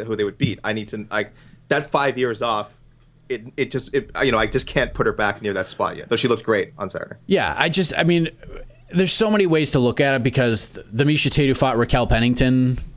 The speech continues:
Speaker 2: was not the Miesha Tate who fought Holly Holm or fought,
Speaker 1: Mm-hmm.
Speaker 2: fought Jessica Eye or
Speaker 1: Mm-hmm.
Speaker 2: sa-, or
Speaker 1: Yep.
Speaker 2: any, or any of those other fighters. This is, this is a fighter who had a foot and a half out the door before she made the walk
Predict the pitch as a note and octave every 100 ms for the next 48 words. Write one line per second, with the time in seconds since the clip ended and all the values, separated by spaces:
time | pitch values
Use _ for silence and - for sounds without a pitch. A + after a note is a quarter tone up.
0 | - G#2 A#2 G#2 A#2+ A2 C#3+ A2+ - G#2
1 | A2+ G#2+ G2+ G#2 F#2+ G#2 G2 A#2 A#2 A2+
2 | A2+ A2+ G2 - G2 F2+ F2 C3+ G2+ F#2+
3 | G#2 - F2+ A2+ A#2 A2 A2 F#2 F#2+ F#2
4 | A#2+ A2 - G#2 G#2+ B2+ F3 F3 D3 D3+
5 | E3+ F3 D#3+ C#3 C3+ A#2 A#2+ E2 G2+ C#3+
6 | C#3+ A#2+ - - - - F3 F3+ - D#3
7 | C#3+ C3 C3 B2 A#2+ A#2 - A#2 - D#3+
8 | C3+ C#3 A#2+ B2 A2+ G2 A#2 G#2+ F#2 E2
9 | - G2 A2 G2 G#2+ G2+ G#2 G2 F#2+ F#2
10 | -